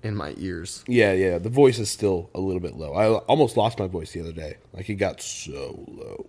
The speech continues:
Speaker 1: Ugh. <laughs>
Speaker 2: But, like, like, creepy low.
Speaker 1: Huh.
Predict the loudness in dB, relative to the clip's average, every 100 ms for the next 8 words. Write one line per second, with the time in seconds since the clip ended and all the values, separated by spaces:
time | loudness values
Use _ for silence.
0 | -12 -8 -6 -8 -14 -20 _ -10 -4 -2
1 | 0 -4 -12 -20 _ -2 -2 -2 -2 -2
2 | -8 -14 -16 -18 _ -6 -4